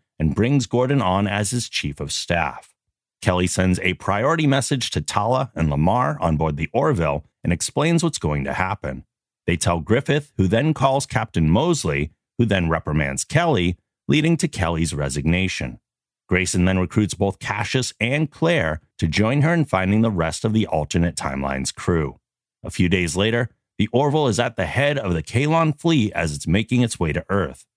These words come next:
Lamar took Kelly's warning to heart and prepared an E M P that will disable all Kaylon on board.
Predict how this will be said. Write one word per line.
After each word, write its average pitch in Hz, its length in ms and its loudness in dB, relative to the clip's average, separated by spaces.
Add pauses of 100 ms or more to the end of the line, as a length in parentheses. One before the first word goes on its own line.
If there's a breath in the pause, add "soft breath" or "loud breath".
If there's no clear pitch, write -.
(240)
Lamar 85 320 0
took - 240 -6
Kelly's 98 340 0
warning 113 300 2
to 107 100 -2
heart 147 380 -2 (160)
and 104 100 2
prepared 139 380 0
an 131 200 0
E 156 160 2
M 170 180 0
P 165 260 2
that 98 160 2
will 92 80 2
disable 92 520 0
all 117 240 2
Kaylon 87 640 0
on 73 220 -2
board. 76 460 0